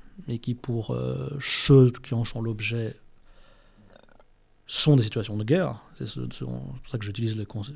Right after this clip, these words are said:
le, ce thème de la colonie pétitan-, pénitentiaire, qui est dans, qui est une nouvelle de Kafka. Il y a des espaces dans nos sociétés, euh, pacifiées, qui sont des espaces de colonie pénitentiaire, où l'on vit victime de violences politiques, comme si on était en guerre.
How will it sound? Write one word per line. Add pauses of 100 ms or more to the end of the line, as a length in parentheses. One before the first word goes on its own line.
le, (500)
ce
thème
de
la
colonie
pétitan-,
pénitentiaire, (100)
qui
est
dans, (380)
qui
est
une
nouvelle
de
Kafka. (440)
Il
y
a
des
espaces
dans
nos
sociétés,
euh, (120)
pacifiées,
qui
sont
des
espaces
de
colonie
pénitentiaire,
où
l'on
vit (400)
victime
de
violences
politiques, (1160)
comme
si
on
était
en
guerre.